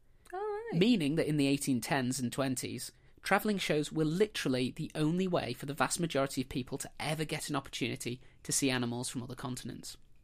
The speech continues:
Speaker 1: Interesting.
Speaker 2: Unfortunately, instead of tailor-made habitats, the animals would be confined to small cages for long periods of time,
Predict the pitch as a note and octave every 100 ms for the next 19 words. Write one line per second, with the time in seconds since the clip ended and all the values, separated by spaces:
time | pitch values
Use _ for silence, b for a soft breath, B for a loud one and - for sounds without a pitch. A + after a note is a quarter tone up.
0 | - - G#3+ G#3+ F#3+ F#3 - F#3 F3+ -
1 | - - F3 F#3+ E3 - C3 D3 E3+ D#3+
2 | - C3+ B2 - C3+ C3 B2+ - B2 B2
3 | A#2+ C3 - C3+ C3 B2+ - B2+ - D3
4 | - A2+ A#2+ - C3+ A#2+ - B2+ B2 E3+
5 | - A#2+ B2+ - A2+ A#2 - - - A#2+